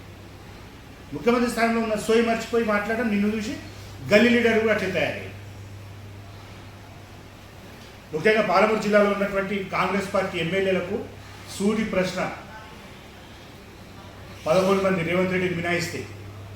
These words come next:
రేవంత్ ముఖ్యమంత్రి గారిని మి-, మినాయిస్తే మిగతా పదకొండు మంది ఎమ్మెల్యేలు మీకు సూటి ప్రశ్న. ముఖ్యమంత్రి గారి మెడలు మోస్తారా,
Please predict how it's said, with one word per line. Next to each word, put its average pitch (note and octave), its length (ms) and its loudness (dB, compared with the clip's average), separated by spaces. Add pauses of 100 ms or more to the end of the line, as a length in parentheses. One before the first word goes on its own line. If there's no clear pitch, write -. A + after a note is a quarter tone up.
(120)
రేవంత్ E3 280 0
ముఖ్యమంత్రి F3+ 380 0
గారిని E3+ 280 2
మి-, D#3 160 0
మినాయిస్తే F3 380 0
మిగతా F#3+ 280 0
పదకొండు F3 360 0
మంది E3 140 -2
ఎమ్మెల్యేలు E3 440 -2 (960)
మీకు E3 160 -2
సూటి A3+ 320 2
ప్రశ్న. F#3+ 320 0 (2000)
ముఖ్యమంత్రి A#3 720 6
గారి G#3 340 8
మెడలు F#3+ 340 4
మోస్తారా, G3+ 500 2